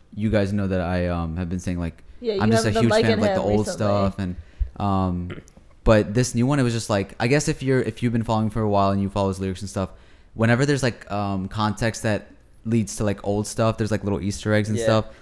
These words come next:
Speaker 1: Like, he talks about Mockingbird and, like, um, he refers to, like, Kim and
Speaker 2: Yeah.
Speaker 1: Haley, um,
Speaker 3: Yeah.
Speaker 1: every other track, and,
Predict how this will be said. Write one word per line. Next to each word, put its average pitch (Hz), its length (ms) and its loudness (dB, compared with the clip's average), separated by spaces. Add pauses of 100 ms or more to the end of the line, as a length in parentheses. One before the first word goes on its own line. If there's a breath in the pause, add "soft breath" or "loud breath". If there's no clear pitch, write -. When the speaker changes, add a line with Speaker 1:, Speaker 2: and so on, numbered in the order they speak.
Speaker 1:
Like, 107 80 -2
he 107 80 0
talks 104 240 0
about 98 140 0
Mockingbird 95 600 0
and, 95 80 0
like, 90 220 -2 (400 soft breath)
um, 95 640 0 (240)
he 123 180 2
refers 110 500 0
to, 113 80 0
like, 95 380 -2
Kim 110 440 2
and 101 220 -4
Speaker 2:
Yeah. 110 280 2
Speaker 1:
Haley, 107 460 0
um, 95 100 -4
Speaker 3:
Yeah. 92 240 0
Speaker 1:
every 110 240 0
other 107 180 2
track, 101 460 -2 (420 soft breath)
and, 98 460 0